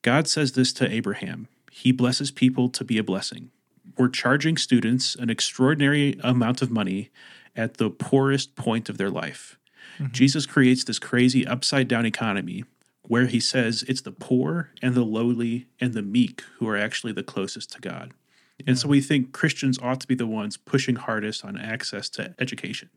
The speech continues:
Speaker 1: And I think that's a great point, that, like, we
Speaker 2: Mm-hmm.
Speaker 1: should be at the forefront of bringing access to education to
Speaker 2: Mm-hmm.
Speaker 1: the poor, the lowly, the meek, those that are traditionally excluded from the classic
Speaker 2: Mm-hmm.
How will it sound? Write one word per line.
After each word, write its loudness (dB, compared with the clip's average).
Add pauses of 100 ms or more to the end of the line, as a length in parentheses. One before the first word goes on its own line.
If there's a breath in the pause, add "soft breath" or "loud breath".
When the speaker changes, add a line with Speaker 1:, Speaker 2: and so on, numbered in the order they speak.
(360)
Speaker 1:
And 4
I 6
think 2
that's 4
a 2
great 2
point, 2
that, -2
like, -4 (460)
we 2
Speaker 2:
Mm-hmm. 2
Speaker 1:
should 0
be 6
at -2
the 0
forefront -4 (180 soft breath)
of -2
bringing 6
access -2
to -8
education -4 (440 soft breath)
to -2 (320)
Speaker 2:
Mm-hmm. -6 (260)
Speaker 1:
the -6
poor, 2
the -4
lowly, 0
the -6
meek, 0
those 2
that -6
are -2
traditionally 0
excluded -2
from -6
the -8
classic -4
Speaker 2:
Mm-hmm. -10